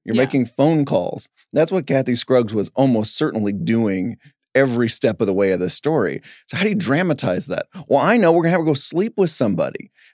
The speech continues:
Speaker 1: That, I mean, to me, it's almost like a, just a creative dead end that you hit as much as anything else. So you come up with this misogynistic thing
Speaker 2: Sure.
Speaker 1: to do.
Speaker 2: And you're also, it's much more dramatically interesting to make that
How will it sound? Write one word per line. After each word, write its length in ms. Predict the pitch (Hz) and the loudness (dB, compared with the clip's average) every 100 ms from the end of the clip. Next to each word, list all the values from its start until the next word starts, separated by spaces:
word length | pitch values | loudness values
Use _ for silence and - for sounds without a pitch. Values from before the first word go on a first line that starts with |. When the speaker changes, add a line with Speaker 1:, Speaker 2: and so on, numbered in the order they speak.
| - | -4
Speaker 1:
That, 140 | 117 - | -2 0
I 40 | |
mean, 100 | 156 | 0
to 120 | 139 | 0
me, 200 | 147 180 | -2 0
it's 100 | 180 | 2
almost 300 | 143 143 135 | 2 2 0
like 160 | - 107 | -2 -2
a, 60 | 104 | -6
just 220 | 113 117 | -4 -6
a 60 | - | -8
creative 840 | - 104 104 107 160 202 104 85 | -12 -8 -4 0 0 0 -2 -4
dead 220 | 104 98 | 0 0
end 320 | 98 98 98 | 0 -2 -4
that 200 | 98 95 | -4 -4
you 60 | 104 | -6
hit 340 | 101 101 95 - 101 - | -4 -2 -4 -6 -10 -2
as 160 | 117 | -2
much 240 | 110 117 - | 0 -2 -2
as 100 | 92 | -4
anything 360 | 101 90 95 | -4 -4 -2
else. 180 | 139 139 | 0 0
So 80 | - | -4
you 80 | 85 | -8
come 140 | 104 | -8
up 80 | 90 | -8
with 100 | - | -8
this 140 | - | -12
misogynistic 800 | 92 - 90 78 92 - 90 82 _ _ - | -8 -6 -4 -6 -8 -8 -8 -10 _ _ -6
thing 100 | 294 | -2
Speaker 2:
Sure. 220 | 508 370 | 0 0
Speaker 1:
to 100 | - | 0
do. 80 | - | 0
Speaker 2:
And 120 | 415 | -2
you're 120 | 427 | 0
also, 260 | 403 - - | -2 -2 -4
it's 300 | - 277 - - | -4 -4 -6 -4
much 480 | 277 277 320 415 - | 0 2 2 0 -2
more 480 | 269 277 247 233 - 202 | 0 0 2 0 -2 -6
dramatically 560 | 233 214 202 226 202 | -2 2 2 0 -2
interesting 800 | - 226 - 226 202 185 165 165 - | -2 -2 -2 -6 -4 -4 -4 -6 -10
to 380 | - 196 175 165 _ - | -6 -2 -2 -4 _ -6
make 300 | 214 196 190 | -2 0 -2
that 420 | 185 175 156 208 | -2 2 2 0